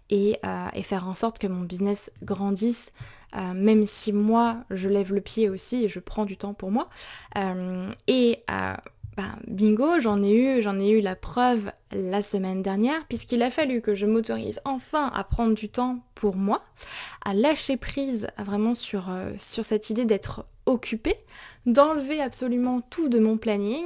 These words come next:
et je me suis dit, ben, je vais me concentrer seulement dix minutes. Je me laisse grand maximum, et franchement, j'ai passé moins de dix minutes, dix minutes par jour.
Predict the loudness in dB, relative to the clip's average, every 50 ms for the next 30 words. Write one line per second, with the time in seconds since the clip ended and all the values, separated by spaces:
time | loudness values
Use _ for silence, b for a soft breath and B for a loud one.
0 | -8 -4 0 0 2 2 2 2 0 0 0 -2 -6 -2 -2 0 0 0 -2 -2
1 | -2 -4 -4 -4 -4 -6 -6 -4 -2 -4 -4 -2 -4 -6 -4 -2 -2 0 2 4
2 | 4 4 2 0 -4 -8 _ _ _ -8 -6 -4 0 0 2 4 6 6 6 4
3 | 2 -2 -14 -14 -6 -2 0 0 2 0 -2 -4 -6 -12 _ -16 -10 -8 -8 -6
4 | 0 0 2 2 2 0 0 -2 0 0 2 2 2 0 -2 -4 -4 -8 -6 -4
5 | -4 -2 0 0 0 0 0 -4 -2 -2 0 2 4 4 4 4 2 2 2 0
6 | -2 -2 -8 B B B B B B B B -2 0 2 2 2 2 0 -2 -2
7 | -2 -2 -2 -2 -2 0 0 0 0 0 -2 -4